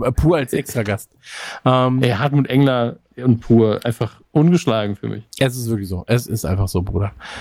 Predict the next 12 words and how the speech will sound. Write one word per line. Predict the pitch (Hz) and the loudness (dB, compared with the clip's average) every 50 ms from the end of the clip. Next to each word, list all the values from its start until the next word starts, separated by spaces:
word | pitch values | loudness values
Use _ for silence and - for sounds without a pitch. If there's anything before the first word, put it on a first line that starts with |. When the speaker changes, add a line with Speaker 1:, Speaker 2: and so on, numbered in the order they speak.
| - - - | -16 -10 -4
Speaker 1:
Amen, | - 117 127 135 143 151 156 147 139 127 117 110 95 - _ _ _ - - | -2 0 2 2 2 2 2 2 0 -2 -2 -4 -8 -10 _ _ _ -16 -8
Bruder, | - 110 104 98 - - | -6 -2 -2 0 0 2
Amen. | - 110 120 120 120 107 101 92 98 98 _ _ _ _ _ _ _ - - - - - _ - | 2 2 4 4 2 0 -2 -4 -8 -12 _ _ _ _ _ _ _ -20 -20 -20 -20 -14 _ 0
Ähm, | 143 147 151 151 151 156 156 156 151 147 147 156 - _ _ _ _ _ _ _ _ _ _ _ _ | 2 4 4 4 4 2 2 0 -2 -2 -4 -6 -10 _ _ _ _ _ _ _ _ _ _ _ _
das | 160 156 123 | -2 0 2
war's | 147 175 294 285 - | 2 0 0 0 0
aber | - 165 127 | 0 0 2
im | 185 | 4
Prinzip. | 185 196 202 196 175 | 6 6 6 6 4
Speaker 2:
Sollen | - - 202 208 214 196 180 175 175 175 | 4 2 2 2 4 4 6 6 6 6
fliegen. | 170 - - 180 214 233 254 269 285 277 226 - 220 214 220 226 214 165 - - _ _ _ _ | 4 4 4 6 6 8 8 8 8 8 6 6 4 4 4 4 4 2 2 -2 _ _ _ _
Was? | 196 214 226 - | 2 2 2 -2